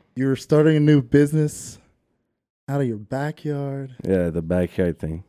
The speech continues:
Speaker 1: Smoking some barbecued meats.
Speaker 2: Smoking everything.
Speaker 1: Just let the people know what it's about, man. Like, give 'em the gist of it all.
Speaker 2: Uh, so basically, what I wanted to do was be able to work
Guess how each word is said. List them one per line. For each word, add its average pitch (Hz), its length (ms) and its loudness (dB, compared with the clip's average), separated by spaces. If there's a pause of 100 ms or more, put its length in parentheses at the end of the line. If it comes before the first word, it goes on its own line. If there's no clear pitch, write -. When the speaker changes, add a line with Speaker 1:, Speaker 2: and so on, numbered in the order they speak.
(120)
Speaker 1:
Smoking 143 680 -10
some 113 240 -10
barbecued 135 640 -10
meats. 135 680 -14
Speaker 2:
Smoking 85 360 -6
everything. 82 480 -8 (480)
Speaker 1:
Just - 100 -8
let 175 160 0
the 151 60 -8
people 151 300 -4
know 127 180 -4
what 123 120 -4
it's - 180 -10
about, 107 500 -10
man. 110 360 -12
Like, 110 240 -12 (400)
give 151 140 -2
'em 156 100 -4
the 135 80 -2
gist 113 340 -8
of 101 120 -10
it 98 80 -10
all. 101 280 -12 (100)
Speaker 2:
Uh, 92 340 4
so 85 760 0
basically, 110 800 2 (1080)
what 101 160 6
I 101 60 6
wanted 127 280 4
to 113 100 0
do 104 200 4
was 90 480 0 (1600)
be 107 160 4
able 110 280 4
to 98 280 2
work 92 600 0